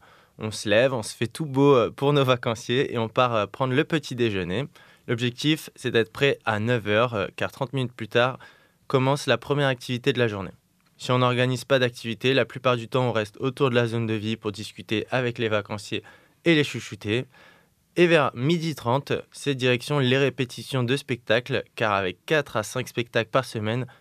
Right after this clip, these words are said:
on a plutôt intérêt à les connaître. Ensuite, le midi, on mange avec les vacanciers et on reprend les activités de quatorze heures trente jusqu'à dix-huit heures. Et là, c'est le moment incroyable de la journée où on part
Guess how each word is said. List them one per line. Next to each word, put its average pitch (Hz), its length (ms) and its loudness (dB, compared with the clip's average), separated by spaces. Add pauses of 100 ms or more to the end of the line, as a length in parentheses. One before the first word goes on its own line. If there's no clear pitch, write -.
(300)
on 113 120 0
a 107 100 2
plutôt 123 320 -2
intérêt 110 480 0
à 117 100 0
les 113 140 0
connaître. 95 500 -8 (800)
Ensuite, 139 560 0 (320)
le 135 140 2
midi, 143 340 4
on 135 80 4
mange 131 280 4
avec 120 260 2
les 127 80 4
vacanciers 127 640 2 (100)
et 127 60 2
on 120 80 2
reprend 120 300 0
les 117 160 2
activités 110 580 -2
de 98 120 -8
quatorze 120 460 0
heures 110 120 -2
trente 120 400 -4 (100)
jusqu'à 117 380 -4
dix-huit 101 400 -12
heures. 110 240 2 (580)
Et 123 160 4
là, 120 240 4
c'est - 180 -6
le 117 60 -2
moment 120 320 0
incroyable 135 480 2
de 127 60 2
la 120 140 2
journée 120 420 -2
où 123 80 -4
on 107 80 -2
part 127 400 2